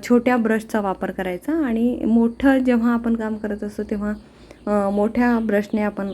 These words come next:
अ, काम करून घ्यायचं जेणेकरून ते व्यवस्थित होईल.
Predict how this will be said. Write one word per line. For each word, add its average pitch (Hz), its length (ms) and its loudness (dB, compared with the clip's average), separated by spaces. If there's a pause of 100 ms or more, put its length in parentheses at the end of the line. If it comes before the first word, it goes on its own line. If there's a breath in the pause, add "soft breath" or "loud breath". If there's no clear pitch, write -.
(100)
अ, 185 160 -8 (100)
काम 196 200 -4
करून 196 280 -6
घ्यायचं 190 360 -4
जेणेकरून 190 480 -6
ते 196 280 -6
व्यवस्थित 190 460 -2 (120)
होईल. 202 160 -2